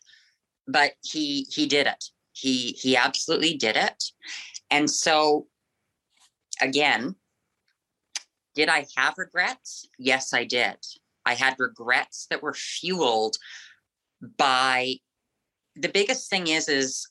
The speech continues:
I had prepped for everything. No one had told me about, and here's the thing, the complications that I went through, Chris,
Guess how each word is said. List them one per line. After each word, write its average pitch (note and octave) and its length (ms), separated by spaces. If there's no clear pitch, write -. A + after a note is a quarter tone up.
I E3 180
had A#3+ 260
prepped - 400
for C#3+ 180
everything. C#3 800
No E3+ 160
one A#3+ 120
had G#3 220
told E3 260
me A#2 300
about, C3 400
and D3+ 160
here's G3 220
the F3 80
thing, C#3+ 260
the A#2+ 80
complications F3+ 800
that C3+ 100
I B2 100
went G#2+ 220
through, C#3 200
Chris, - 520